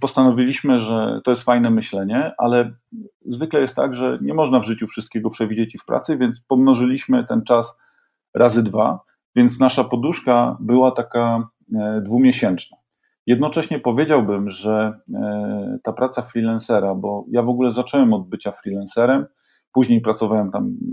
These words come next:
na kilku etatach i, mm, e, nauczyłem się tego i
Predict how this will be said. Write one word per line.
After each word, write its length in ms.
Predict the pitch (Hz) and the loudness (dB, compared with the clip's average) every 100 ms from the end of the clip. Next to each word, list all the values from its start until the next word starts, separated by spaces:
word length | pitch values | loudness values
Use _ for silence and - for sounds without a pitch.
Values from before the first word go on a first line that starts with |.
| 123 | -8
na 80 | 120 | -6
kilku 340 | 113 107 107 | -6 -4 -4
etatach 640 | 104 123 123 127 131 - - | 0 0 2 4 2 0 -8
i, 440 | 107 107 104 104 113 - | -4 -2 0 -2 -4 -6
mm, 240 | 101 104 104 | -8 -6 -6
e, 320 | 98 98 107 - | -8 -10 -8 0
nauczyłem 400 | 117 120 131 117 | 0 2 2 0
się 120 | 107 | -2
tego 240 | 104 | -4
i 40 | 104 | -2